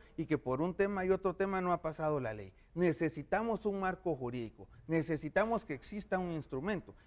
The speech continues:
Y si hay que debatirlo, lo podemos debatir en cualquier momento y se puede ver la situación. Pero lo más importante es que exista un instrumento,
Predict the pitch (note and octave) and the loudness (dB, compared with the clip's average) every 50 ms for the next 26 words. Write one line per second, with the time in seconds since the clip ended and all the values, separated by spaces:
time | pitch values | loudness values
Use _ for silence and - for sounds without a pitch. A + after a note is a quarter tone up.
0 | - - D#3 C#3+ - D#3+ D#3+ E3 F#3 G3 - - G#3+ G#3 G#3 G3 D#3 C#3+ - - | -10 -6 -6 -4 0 4 6 6 6 6 4 2 4 4 4 4 2 2 0 -2
1 | G#3+ A3 A3+ G#3+ G3 D#3+ - - B2+ C#3+ E3+ F#3 G3 G3+ F3 F3 C#3+ C3 B2 - | -2 0 2 2 2 2 0 -2 -2 -4 -2 -2 -2 0 0 2 2 0 0 -2
2 | F3+ F#3 F#3+ G3 E3 C3 B2 - - E3 F3+ F3+ F3 F#3 G3+ A3 - A3+ G#3+ G#3+ | -2 -2 -2 -4 -6 -8 -6 -6 -6 -4 -4 -4 -4 -4 -6 -4 0 0 -2 -2
3 | - - - - D#3 C#3+ - C#3+ A2 - E3+ F#3 F#3 F3 F3+ E3+ E3 D#3 - C#3+ | -4 -14 -10 -6 -4 -4 -2 -4 -6 -2 0 2 2 4 2 2 0 -2 -4 -6
4 | - A2+ A#2+ C#3 A#2+ A2+ - - - - - E3+ E3 D#3 D3 D3+ D#3 E3+ G#3 A3+ | -10 -8 -6 -6 -8 -8 -10 -18 -20 -4 0 4 4 6 6 4 2 2 0 0
5 | A3 A#3+ A#3 G#3 - G#3+ G#3 - - G3 G#3+ - G#3+ G3+ - - C#3 B2+ - - | 0 -2 -4 -4 -2 -4 -4 -4 -4 -4 -2 -2 -2 -2 -2 -6 -8 -8 -8 -4
6 | B3 C4+ C#4 - - A#3+ A#3 A3+ A3 G#3 - - F#3 D#3 D#3+ F3 G3+ A#3 B3 A3+ | -2 -2 0 2 2 0 2 2 0 -2 -2 -2 -2 -2 0 0 0 -2 -2 -2
7 | - - D3+ B2+ | -4 -4 -4 -4